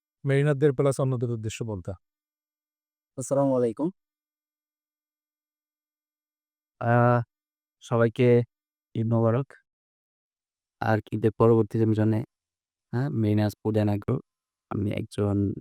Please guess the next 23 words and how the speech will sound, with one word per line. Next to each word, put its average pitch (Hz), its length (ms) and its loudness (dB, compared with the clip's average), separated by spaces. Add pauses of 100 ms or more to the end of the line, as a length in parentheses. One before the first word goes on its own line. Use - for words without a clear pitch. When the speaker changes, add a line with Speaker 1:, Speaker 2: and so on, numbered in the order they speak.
Speaker 2:
ডিরেক্টর। 107 440 0 (440)
তো 104 240 -2
মোটামুটি 104 420 -6
আমার 104 120 -4
সবাই 120 260 0
পরিচিত। 120 420 0 (1300)
তো 110 380 4
আমাদের 110 400 2
যেহেতু 120 240 2
একটা 120 160 -2
নতুন 120 240 0
প্রজেক্ট 120 500 -4 (520)
আমরা 113 460 0
হাতে 110 200 0
নিয়েছি, 120 460 2 (720)
আহ, - 120 -14 (1200)
এমওএইচএস। 107 640 -2 (1900)
তো 107 180 0
এখানে 113 500 2
basically 110 420 0
মেরিনারদের 113 520 2
টার্গেট 110 320 -2
করেই 117 360 0